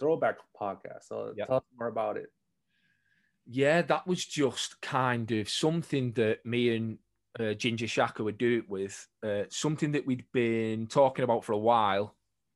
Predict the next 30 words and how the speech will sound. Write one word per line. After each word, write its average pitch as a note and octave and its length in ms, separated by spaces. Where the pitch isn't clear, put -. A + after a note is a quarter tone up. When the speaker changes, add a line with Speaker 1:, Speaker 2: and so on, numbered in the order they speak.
Speaker 2:
uh, G#2+ 420
just - 260
because C3 500
we're C3 220
kind D#3 220
of D3+ 60
into C#3 180
the B2 60
same A2+ 280
things. B2 300
Like, G#2 120
we're G#2 100
into G2 280
sneakers, B2 800
we're G#2 80
into F#2+ 180
basketball, A2 880
we're A2 80
into A#2+ 220
kind A#2 200
of A2 40
the A2+ 80
fashion, B2 640
well, G#3 180
the G#3 60
culture F3 640
of C3+ 140
basketball B2 520
in A2 100
general, A#2 500